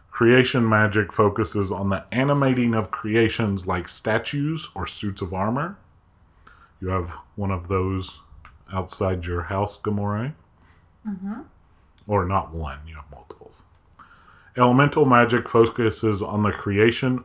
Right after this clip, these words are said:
Speaker 1: or manipulation of various elements within the world. Healing magic focuses on alleviating, healing,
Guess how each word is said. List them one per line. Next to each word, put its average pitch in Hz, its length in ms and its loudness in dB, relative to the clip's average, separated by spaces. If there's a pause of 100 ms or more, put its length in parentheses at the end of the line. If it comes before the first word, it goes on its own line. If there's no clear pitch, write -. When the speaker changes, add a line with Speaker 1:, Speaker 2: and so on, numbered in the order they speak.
Speaker 1:
or 113 160 4
manipulation 107 880 2
of 92 120 -4
various 98 640 0
elements 123 520 -2
within 104 320 -2
the 95 60 -2
world. 123 440 0 (1080)
Healing 147 360 6
magic 123 420 4
focuses 107 580 0
on 92 260 -2 (380)
alleviating, 156 880 0 (140)
healing, 131 640 2